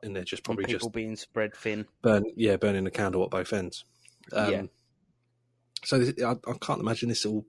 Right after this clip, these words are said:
Speaker 1: harm things
Speaker 2: No.
Speaker 1: 'cause, you, you know, it allows more time to spend on individual projects.
Speaker 2: Yep.
Speaker 1: Um, but we'll see. I'm still skeptical.
Speaker 2: Yeah.
Speaker 1: 'Cause I think, I think Disney have very, very, very much got their claws into this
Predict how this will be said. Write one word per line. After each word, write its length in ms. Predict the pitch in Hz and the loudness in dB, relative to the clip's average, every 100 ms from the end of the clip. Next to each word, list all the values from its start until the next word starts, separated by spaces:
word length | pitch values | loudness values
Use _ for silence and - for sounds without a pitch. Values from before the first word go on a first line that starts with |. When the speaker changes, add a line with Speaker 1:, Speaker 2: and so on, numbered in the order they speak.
| _ | _
Speaker 1:
harm 400 | - 123 117 120 | -2 2 4 2
things 400 | 110 127 127 - _ _ _ _ _ _ - | 2 2 2 -4 _ _ _ _ _ _ -8
Speaker 2:
No. 160 | 110 | 0
Speaker 1:
'cause, 180 | 110 101 | 0 2
you, 140 | 110 - | 0 0
you 100 | 104 | 0
know, 60 | |
it 100 | 98 | 2
allows 260 | 101 104 104 | 2 2 2
more 160 | 104 95 | 2 0
time 220 | 107 95 | -2 -2
to 80 | 98 | -2
spend 340 | 107 101 98 | 0 0 0
on 240 | 98 95 - _ _ _ _ _ - | -2 -2 -10 _ _ _ _ _ -4
individual 520 | 120 104 98 95 101 | 0 2 0 0 -2
projects. 460 | - 98 104 - - _ - - - - | 0 0 0 -4 -20 _ -20 -20 -16 -2
Speaker 2:
Yep. 200 | - - _ - | -2 -2 _ -14
Speaker 1:
Um, 460 | - 92 90 92 90 _ _ _ _ _ _ _ - | -4 -2 0 -4 -10 _ _ _ _ _ _ _ -8
but 240 | 90 82 - _ _ _ _ | -6 -6 -12 _ _ _ _
we'll 140 | 107 110 | -4 -2
see. 240 | - 131 - - | -4 -8 -12 -4
I'm 220 | 107 107 | 0 2
still 220 | - - | 0 -2
skeptical. 540 | - - - - - - _ _ - _ - | -8 -8 -14 -14 -14 -16 _ _ -20 _ -10
Speaker 2:
Yeah. 280 | 107 104 80 | -6 -4 -4
Speaker 1:
'Cause 140 | 98 95 | -2 -2
I 60 | |
think, 220 | - 98 - | 0 -2 0
I 60 | |
think 200 | 107 98 | 0 0
Disney 300 | 107 95 98 | -2 0 0
have 100 | 95 | 0
very, 300 | 95 95 95 | 0 2 2
very, 400 | 92 98 98 98 | 0 0 0 0
very 320 | 92 113 104 95 | 2 4 4 2
much 220 | 95 - | -4 -4
got 140 | 98 | -4
their 120 | 92 | -4
claws 320 | - 98 92 95 | 0 0 0 -2
into 220 | 95 107 | -8 -6
this 260 | 90 - | -6 -6